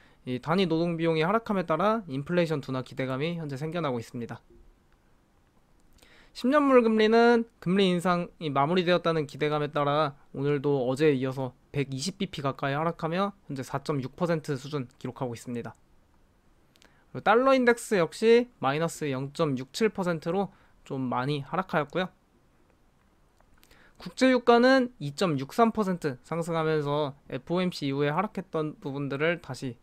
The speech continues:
메꾸면 상승하는 모습입니다. 오늘 섹터별 퍼포먼스 살펴보면요. 음, 에너지 섹터,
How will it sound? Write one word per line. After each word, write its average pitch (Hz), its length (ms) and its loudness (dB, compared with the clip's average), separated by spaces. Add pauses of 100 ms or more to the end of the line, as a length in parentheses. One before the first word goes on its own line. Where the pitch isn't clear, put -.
(120)
메꾸면 127 400 -8
상승하는 185 520 -6
모습입니다. 117 640 -10 (2500)
오늘 208 360 4
섹터별 294 460 4
퍼포먼스 262 500 0
살펴보면요. 214 720 0 (680)
음, 127 280 -8
에너지 196 340 -2
섹터, 247 840 2